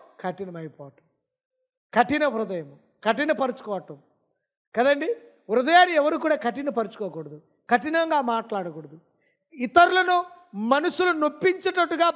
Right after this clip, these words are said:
బాధ పెట్టేటట్టుగా మాట్లాడకూడదు. వాక్యం నుండి వాక్యం మాట్లాడొచ్చు, వాక్యం నుండి వాక్యమే వివరణ ఇవ్వచ్చు, కానీ వ్యక్తిగతంగా కానీ, వ్యక్తిగతంగా కానీ, కావాలని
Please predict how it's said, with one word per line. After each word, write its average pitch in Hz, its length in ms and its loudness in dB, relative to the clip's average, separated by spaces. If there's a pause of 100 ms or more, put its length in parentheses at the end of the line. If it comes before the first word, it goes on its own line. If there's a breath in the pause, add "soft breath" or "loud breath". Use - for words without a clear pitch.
బాధ 302 180 2 (100)
పెట్టేటట్టుగా 294 460 -2 (100)
మాట్లాడకూడదు. 220 680 -4 (1200)
వాక్యం 294 520 0
నుండి 381 240 2
వాక్యం 349 360 0
మాట్లాడొచ్చు, 247 600 -2 (920)
వాక్యం 311 500 2
నుండి 370 140 0 (100)
వాక్యమే 359 520 0
వివరణ 349 280 2 (100)
ఇవ్వచ్చు, 254 360 -2 (460)
కానీ 226 320 2 (380)
వ్యక్తిగతంగా 277 800 0 (120)
కానీ, 147 260 -12 (720)
వ్యక్తిగతంగా 302 760 2 (120)
కానీ, 165 240 -6 (300)
కావాలని 330 720 4